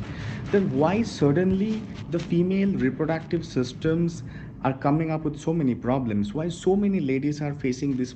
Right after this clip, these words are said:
problem suddenly in this two or three months of the lockdown timings?" ये एक बहुत बड़ा सवाल है, एक बहुत बड़ा टॉपिक बन गया। But the Infertility Association of India, the Gynecology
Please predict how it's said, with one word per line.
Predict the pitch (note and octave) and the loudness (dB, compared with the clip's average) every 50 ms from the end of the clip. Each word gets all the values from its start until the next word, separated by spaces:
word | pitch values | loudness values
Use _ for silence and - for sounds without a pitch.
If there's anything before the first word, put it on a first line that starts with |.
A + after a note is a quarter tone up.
| - - | -4 -2
problem | A#2+ A2+ A2 A#2 B2+ C3 C3 B2 | -2 -2 0 0 0 0 0 -2
suddenly | - - A#2+ A#2 C3 C#3 C#3 C#3+ C#3+ C3 | -2 -2 -2 0 0 0 0 0 0 2
in | B2 A#2+ | 2 2
this | A#2 B2 A#2 - - - | 0 -2 -4 -4 -2 0
two | C#3+ C#3 | 2 2
or | C3 A#2+ | 2 0
three | - - - B2+ B2 A#2+ | -2 -2 0 0 2 2
months | A#2 A2+ A2+ A2+ - | 2 0 -2 -4 -6
of | A2 G#2 A#2 A#2 | -8 -6 -4 -6
the | B2 A#2+ B2 - - - | -6 -6 -8 -10 -4 -2
lockdown | A#2 A#2 A2+ G#2+ A2+ A#2 A#2 A2 G#2 | -2 -2 -2 -2 -2 -2 -2 -2 -2
timings?" | G#2+ G#2 G#2+ G2+ G#2 - - - - - - - - - - - - - - - - - - _ - | -2 -2 -2 -2 -2 -4 -8 -10 -16 -18 -20 -20 -20 -20 -20 -20 -20 -20 -20 -20 -20 -20 -14 _ 0
ये | E3 F#3+ G3 | 2 4 4
एक | E3 D3 | 4 2
बहुत | C#3+ C#3+ D3 C3+ | 0 0 0 0
बड़ा | A#2+ A#2+ A#2 | 0 0 0
सवाल | A2+ - G#2+ G2+ G2 G2 - | 0 -2 -2 -2 -2 -2 -2
है, | D#3 D3 D3 - - - - | -4 -6 -8 -10 -12 -8 -4
एक | - F3 E3 | -2 -2 0
बहुत | D#3+ F#3 G3 F#3+ | 0 0 -2 0
बड़ा | F#3+ E3 D3 | -2 -4 -4
टॉपिक | - - C#3 C3 - C#3 B2 G#2 | -2 -2 -2 0 -2 -4 -4 -2
बन | G#2+ G#2 G#2 G#2 | -2 0 0 0
गया। | G#2+ A#2 A#2 | 0 0 -2
But | A#2+ B2+ | -2 -4
the | B2 A#2+ A#2+ B2+ - - | -4 -4 -6 -4 0 0
Infertility | C3 C#3 C3+ - - D3 C#3+ D3 D3+ D3+ C#3+ C#3+ D3 C#3+ B2 | 2 0 0 0 0 -2 -2 0 0 -2 -2 0 0 -2 -4
Association | A#2 - B2+ A#2 - B2 A#2 A2+ A#2 B2 | -4 -6 -8 -8 -4 -4 -4 -2 -2 -2
of | A#2+ A#2 A#2+ | -2 -2 -2
India, | A2+ G#2+ G#2 G#2+ A2+ A2+ | -4 -4 -4 -4 -4 -4
the | A2+ G#2 G#2 | -4 -4 -2
Gynecology | G#2 G#2+ A2+ B2+ B2+ B2+ C3+ C3 B2+ B2+ A#2+ B2 C3 C3 | -2 0 0 0 0 0 -2 -2 -2 -2 0 -2 -2 -4